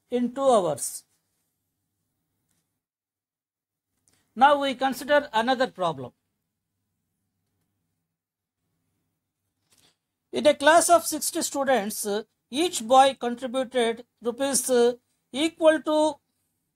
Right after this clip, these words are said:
the number of girls, and each girl contributed rupees equal to the number of boys. If the number of, uh, if the total money then collected was rupees sixteen hundred,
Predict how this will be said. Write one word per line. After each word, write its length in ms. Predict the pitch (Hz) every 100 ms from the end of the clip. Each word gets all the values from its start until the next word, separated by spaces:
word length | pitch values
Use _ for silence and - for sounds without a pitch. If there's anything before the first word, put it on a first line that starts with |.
| _ _ _ _ _ _
the 120 | 214
number 280 | 208 262 320
of 220 | 285 -
girls, 560 | 240 254 208 220 - - _ _ -
and 180 | 220 240
each 440 | 240 320 359 -
girl 360 | 226 262 294 294
contributed 800 | 240 233 254 220 247 247 262 202
rupees 500 | 214 240 254 208 -
equal 460 | 208 233 - 247 240
to 480 | 247 240 196 208 - _ _
the 120 | - 214
number 260 | 220 254
of 180 | 247 -
boys. 540 | 220 220 151 127 - - _ _ _ _ -
If 180 | 214
the 100 | -
number 320 | 208 240 320 339
of, 240 | 320 -
uh, 220 | 226 202 -
if 160 | 233 -
the 120 | 240
total 480 | - 294 330 330 262
money 480 | 247 247 254 269 - -
then 260 | 240 254
collected 500 | 233 214 233 - 247
was 460 | 202 196 185 - -
rupees 640 | 202 185 190 233 233 - _
sixteen 460 | - 208 208 294 269
hundred, 640 | 226 220 196 190 185 -